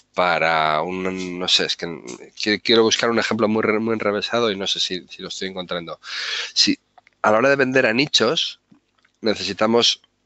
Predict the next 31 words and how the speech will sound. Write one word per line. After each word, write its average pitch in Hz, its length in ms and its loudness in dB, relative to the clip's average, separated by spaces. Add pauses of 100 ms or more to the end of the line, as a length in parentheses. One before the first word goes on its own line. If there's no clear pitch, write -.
(100)
necesitaríamos 104 600 0
unos 117 180 2
costes, - 460 0
un-, 110 200 -2
una, 113 260 2
unas 113 220 -2
estructuras 120 560 0
que 101 120 -2
no 107 40 -2
nos 107 120 -2
podríamos 104 340 2
permitir. 95 380 0
Sin 98 120 -4
embargo, 113 400 2 (600)
y, 98 200 2
y, 95 440 4 (100)
eh, 78 400 -4 (540)
el 98 160 4
vender 104 420 4
en 95 280 -8
Internet, 107 600 0
el 98 100 -6
e-commerce, 117 420 0
nos 101 140 -4
permite, 107 640 0
mm, 90 540 -14 (140)
perfectamente 107 680 -2
especializarnos 101 760 -2
en, 92 280 -6
en 98 200 -8
nichos 127 460 0